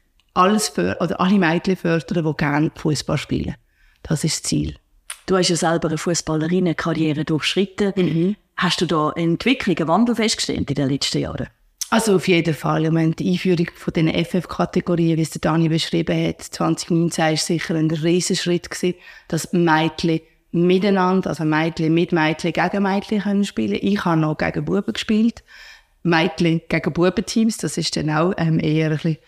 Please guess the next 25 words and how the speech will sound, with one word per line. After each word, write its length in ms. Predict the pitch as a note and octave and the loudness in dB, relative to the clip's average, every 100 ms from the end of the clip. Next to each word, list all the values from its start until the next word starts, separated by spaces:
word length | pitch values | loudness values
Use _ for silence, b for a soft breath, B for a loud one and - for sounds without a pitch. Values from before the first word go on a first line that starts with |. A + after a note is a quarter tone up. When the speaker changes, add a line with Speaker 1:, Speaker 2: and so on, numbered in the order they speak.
| b b b b b b _ | b b b b b b _
Speaker 1:
schwierig 400 | - G#3+ C4 E4+ | -2 2 6 4
gewesen, 240 | - D4+ - | 4 0 2
Arme. 340 | C4+ C4+ C4 | 4 4 4
Also 180 | G3+ F3+ | 2 0
es 60 | |
ist 120 | G3 G#3+ | 0 2
ein 160 | G3 | 2
riesen 600 | F#3 F3+ G3 B3+ B3+ A#3+ | 2 2 4 2 2 0
Wandel 600 | G3 F#3+ G#3 G#3 G#3 G3+ | 4 4 2 2 0 0
vonstatten 540 | - G#3 - G3+ - G3+ | -2 -4 0 -2 -2 -2
gegangen, 300 | F#3 F#3+ F#3 | 0 0 0
seit 260 | G3+ F#3+ | -2 -4
ich, 320 | - F#3 G#3 - - | -2 0 0 -2 -6
ähm, 260 | F#3+ F#3+ | -2 0
angefangen 520 | F#3 F#3 - - F#3+ G3 | 0 -2 -2 -2 0 2
habe. 260 | F#3 F3+ | 2 0
Aber 160 | E3 F3 | 0 -2
ich 180 | E3 - | -2 -2
sehe 180 | E3 | -2
immer 280 | - F3 F3+ | 0 2 2
noch 180 | F3+ E3+ | 2 0
ganz, 380 | E3+ F3 - - | 0 0 -2 -2
ganz 340 | D#3+ F3 E3 | 0 0 -2
viel 220 | - E3 | -2 -2
Potenzial, 760 | D#3+ D#3+ - E3 - E3 D#3+ | 0 -4 -2 -2 0 0 0